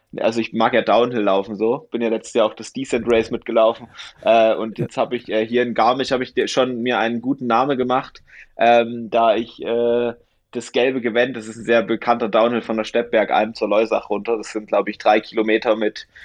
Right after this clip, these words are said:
Speaker 1: oder vier Kilometer mit achthundert Höhenmetern Differenz, äh, bin ich, glaub ich, in einer fünfzehner oder sechzehner Zeit gelaufen und hab da zwei Salomon-Athleten und, äh, Moritz auf der Heide, ähm, so vier Minuten abgeknöpft auf dem Strava-Segment.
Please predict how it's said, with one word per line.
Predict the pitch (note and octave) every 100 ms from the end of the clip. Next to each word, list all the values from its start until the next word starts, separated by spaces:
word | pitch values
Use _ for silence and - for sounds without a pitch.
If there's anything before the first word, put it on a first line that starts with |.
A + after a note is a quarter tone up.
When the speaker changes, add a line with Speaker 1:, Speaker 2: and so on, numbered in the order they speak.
| - _ - -
Speaker 1:
oder | - G#2
vier | C3+
Kilometer | C3 A#2+ A#2 A#2 A2
mit | -
achthundert | A2+ - A#2+ A2
Höhenmetern | A#2 A#2 A#2+ A#2 A2+
Differenz, | A2 A2 A2 B2 C#3+ - - - -
äh, | A2+
bin | A2 A#2+
ich, | A#2
glaub | A#2 A2+
ich, |
in | A#2+
einer | A2+
fünfzehner | - B2+ B2+ - C3 A#2+ A#2 A#2 A2+ A2 G2+ G2
oder | A2 G#2+
sechzehner | A2+ - A#2+ A2+
Zeit | B2+ A#2+ -
gelaufen | B2 B2 A#2+
und | A#2 G#2+
hab | A2+
da | - A2 G2+
zwei | - A#2 A2
Salomon-Athleten | A2 A#2 B2+ A#2 A2 A2+ A2+ A2+ A#2
und, | A2+ A2+
äh, | A2+ A2
Moritz | A2+ A#2 A#2+
auf | - A#2
der | A2+
Heide, | G#2 G#2+ A#2 B2 - - -
ähm, | - A#2 A2
so | A2
vier | - C3
Minuten | B2+ D3 E3
abgeknöpft | D3+ D3+ C#3 - C#3+ -
auf | C#3
dem | C#3 B2
Strava-Segment. | - C3 C3+ - - C3 D3